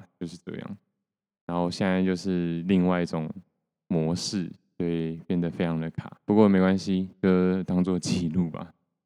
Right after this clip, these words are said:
嗯，然后原本有太多可以讲的，其实蛮好玩的，可是也太辛苦了，生活被填得，嗯，又满又不满。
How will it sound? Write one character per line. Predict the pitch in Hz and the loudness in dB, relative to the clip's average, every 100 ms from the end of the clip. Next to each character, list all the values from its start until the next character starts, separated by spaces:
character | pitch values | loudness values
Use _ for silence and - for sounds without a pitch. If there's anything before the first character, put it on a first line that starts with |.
| _ _ _ _ | _ _ _ _
嗯， | - 101 85 - 90 - | -2 0 -2 -6 -16 -12
然 | 90 | -8
后 | 85 92 90 90 | -6 -4 -2 0
原 | |
本 | 95 98 92 90 82 - _ _ _ _ _ _ _ _ _ _ _ _ _ _ - | 2 4 4 4 0 -4 _ _ _ _ _ _ _ _ _ _ _ _ _ _ -8
有 | 113 | -4
太 | 143 | 2
多 | 139 | 4
可 | 135 120 | 6 8
以 | 110 | 6
讲 | 104 87 | 6 0
的， | 82 - | -4 -10
其 | - | -8
实 | 120 | -2
蛮 | 123 104 | 0 0
好 | 110 92 | 0 -4
玩 | 90 - - | -6 -10 -14
的， | - - - | -16 -16 -10
可 | 98 | -8
是 | - 110 104 101 95 95 - | -2 2 4 4 2 0 -6
也 | 95 92 | -6 -8
太 | - 131 113 101 | -4 2 4 2
辛 | 95 110 | 2 0
苦 | 104 98 85 | -2 -4 -8
了， | |
生 | 87 107 | -4 -4
活 | 101 90 | -2 0
被 | 98 | 0
填 | 95 95 87 | 0 0 0
得， | 87 85 85 87 _ _ _ _ _ _ _ _ | 0 0 -4 -10 _ _ _ _ _ _ _ _
嗯， | - 95 87 80 57 | -2 0 0 -2 -2
又 | 107 131 107 | 8 10 10
满 | 85 82 | 6 4
又 | 101 | 2
不 | 98 101 | 4 2
满。 | 87 | 2